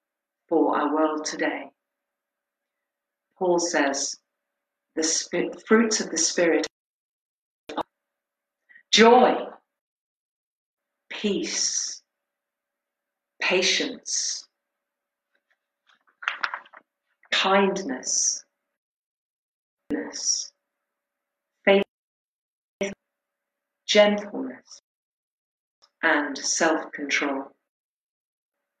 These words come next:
Self-control indeed. And we do need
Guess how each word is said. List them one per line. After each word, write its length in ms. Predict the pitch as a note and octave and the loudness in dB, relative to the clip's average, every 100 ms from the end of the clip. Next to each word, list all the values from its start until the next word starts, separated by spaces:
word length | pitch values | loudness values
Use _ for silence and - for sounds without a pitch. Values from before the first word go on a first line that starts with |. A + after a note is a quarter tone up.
| _ _ _ - | _ _ _ -10
Self-control 920 | - D#3 - - - - D#3+ D#3+ D#3+ | -6 -6 -6 -12 -10 -6 -4 -2 -2
indeed. 680 | D3 - D3 C#3+ C#3+ C3+ - _ _ _ _ _ _ _ _ _ _ _ _ _ _ _ _ _ _ _ | -2 -2 -2 -2 -4 -10 -14 _ _ _ _ _ _ _ _ _ _ _ _ _ _ _ _ _ _ _
And 180 | F#3 F3+ F3+ | -2 2 4
we 160 | F3+ | 2
do 280 | E3+ D#3+ D#3 | 4 4 4
need 320 | D3+ C#3 C3+ | 2 -2 -4